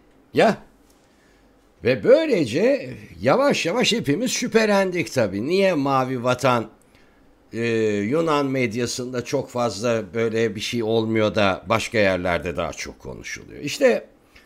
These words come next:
değerli bir yazar Hüseyin Vodinalı, e, bunun, e, nedenini ve kim olduğunu bulmuş.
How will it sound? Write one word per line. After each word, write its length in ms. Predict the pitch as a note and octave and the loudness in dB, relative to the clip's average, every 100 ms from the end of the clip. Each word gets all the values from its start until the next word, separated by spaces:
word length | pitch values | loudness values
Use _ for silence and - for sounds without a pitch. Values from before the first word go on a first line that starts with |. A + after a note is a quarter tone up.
| _ _ - | _ _ -2
değerli 500 | D#3 F3+ F3+ F#3 F3+ | 4 6 6 2 0
bir 60 | D3+ | 2
yazar 460 | C3 A2 A#2+ C3 | 4 4 2 2
Hüseyin 460 | D3 - D3 C#3+ C#3 | 0 -2 0 2 2
Vodinalı, 720 | C3+ D3 C#3 A2+ G2 E3 A#3 - - A2 | 0 2 0 2 2 2 0 -8 -20 -12
e, 500 | A#2 A#2 A2 G2+ D3 | -6 -4 -4 -4 -2
bunun, 380 | A#3 E3 A3 - _ _ _ _ _ _ _ _ _ _ _ | 0 2 0 -6 _ _ _ _ _ _ _ _ _ _ _
e, 60 | G#2 A#2 A2+ A2 G#2 G#2 | -8 -4 -2 -2 -2 0
nedenini 920 | C#3+ F#3+ F#3 F#3+ D3+ F3+ B3+ - C3+ | 2 2 2 2 2 2 0 0 -4
ve 240 | C#3 D#3+ | 0 0
kim 300 | - G#3 B3 | 0 -4 0
olduğunu 520 | E3 C#3+ C3 E3 C#4 C#4+ | 0 0 0 0 0 4
bulmuş. 600 | A3+ C#3 - - - | 4 2 -6 -10 -12